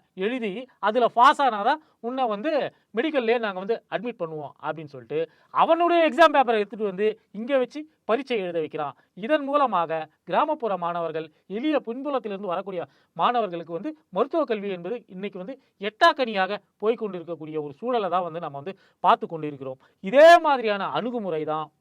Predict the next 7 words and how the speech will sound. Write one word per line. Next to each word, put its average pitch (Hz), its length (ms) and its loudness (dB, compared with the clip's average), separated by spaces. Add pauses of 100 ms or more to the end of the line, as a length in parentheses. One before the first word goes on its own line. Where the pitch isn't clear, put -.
(100)
ஒவ்வொரு 269 440 -2
துறையிலுமே 240 540 -2 (380)
ஒன்றிய 233 320 0
அரசு 190 320 -4 (200)
செய்து 220 280 -8
கொண்டிருக்கிறது. 156 640 -8 (360)
அவர்கள் 190 460 0